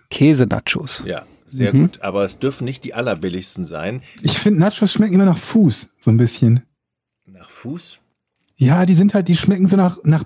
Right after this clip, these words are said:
Speaker 3: Pappe.
Speaker 2: Nee.
Speaker 1: Ja, weil du die
Speaker 3: Das,
Speaker 1: billigen
Speaker 3: das,
Speaker 1: kaufst.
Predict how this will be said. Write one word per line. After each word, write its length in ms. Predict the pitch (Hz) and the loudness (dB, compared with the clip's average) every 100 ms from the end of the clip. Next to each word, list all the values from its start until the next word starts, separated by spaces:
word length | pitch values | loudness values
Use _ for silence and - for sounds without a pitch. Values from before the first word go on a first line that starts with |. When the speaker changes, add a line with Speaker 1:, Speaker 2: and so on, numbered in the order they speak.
| - | -6
Speaker 3:
Pappe. 460 | - - 123 101 _ _ _ _ _ _ _ _ _ _ _ | -8 -2 -2 -2 _ _ _ _ _ _ _ _ _ _ _
Speaker 2:
Nee. 420 | - - - - - _ | -20 -20 -18 -18 -20 _
Speaker 1:
Ja, 160 | - 113 | -4 -2
weil 120 | 120 | 0
du 80 | 117 | 0
die 120 | 117 | 0
Speaker 3:
Das, 140 | 101 185 | 2 2
Speaker 1:
billigen 200 | 127 117 | 2 0
Speaker 3:
das, 80 | - | 0
Speaker 1:
kaufst. 420 | 151 - - | -2 -4 -16